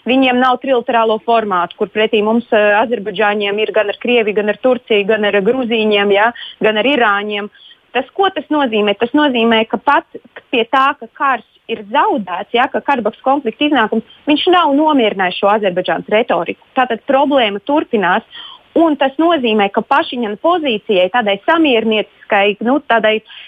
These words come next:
teiksim, nu, uz, uz kaut kādu risinājumu vērstai, nu, viņai nākotne ir samazinājusies. Uh, un pilnīgi noteikti es piekrītu Aikam, opozīcija negrib vēlēšanas, uh, tād-, tādā formā, kā Pašiņans tās ir piedāvājis, jo, uh,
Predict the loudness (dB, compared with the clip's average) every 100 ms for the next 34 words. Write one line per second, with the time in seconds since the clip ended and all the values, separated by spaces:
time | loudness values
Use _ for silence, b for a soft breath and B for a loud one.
0 | B -4 -2 -2 0 2 2 2 0 -2
1 | -4 -2 0 0 0 0 -2 0 -2 0
2 | 0 2 0 -2 -4 -2 -2 0 2 2
3 | 2 0 -2 -4 -4 -6 -2 0 0 -2
4 | -6 -6 -6 -8 -6 -6 -10 B B B
5 | B B 2 4 2 -2 -6 -8 -8 -8
6 | -6 -4 -4 -2 0 -2 -2 -8 -4 -2
7 | 0 0 2 2 -2 -2 0 -2 -4 -2
8 | -2 2 2 2 0 -2 0 2 2 2
9 | 0 -2 -4 -6 -6 _ 0 2 2 2
10 | 2 0 -6 _ -4 -2 -2 -4 -4 -2
11 | -4 -4 -2 -2 -4 -8 -8 -2 -2 -2
12 | -2 0 2 2 2 2 0 -2 0 2
13 | 0 -4 -20 -4 0